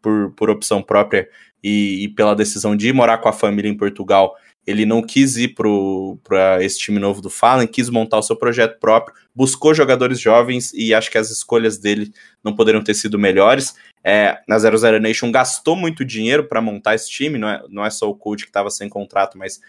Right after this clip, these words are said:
possivelmente recebe aí o maior salário desse time, que custou caro. É, eles foram atrás do Trai, que era o, o, pô, talvez o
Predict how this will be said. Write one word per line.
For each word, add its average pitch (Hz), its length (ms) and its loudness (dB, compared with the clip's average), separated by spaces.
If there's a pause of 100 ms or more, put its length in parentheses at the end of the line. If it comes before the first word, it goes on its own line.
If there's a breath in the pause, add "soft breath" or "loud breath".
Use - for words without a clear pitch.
(200 soft breath)
possivelmente - 600 -4
recebe 101 360 0
aí 98 60 2
o 101 60 0
maior 98 260 2
salário 98 460 2
desse 95 180 -10
time, 98 320 -12 (260 soft breath)
que 120 140 -6
custou - 340 -2
caro. 131 480 2 (240 loud breath)
É, 107 240 2
eles 104 220 -4
foram 131 240 2
atrás 110 320 0
do 107 100 -8
Trai, 110 360 0
que - 100 -4
era 101 140 0
o, - 200 -14 (460)
o, 101 100 -16 (280)
pô, 104 320 -2
talvez 113 320 0
o 107 120 -12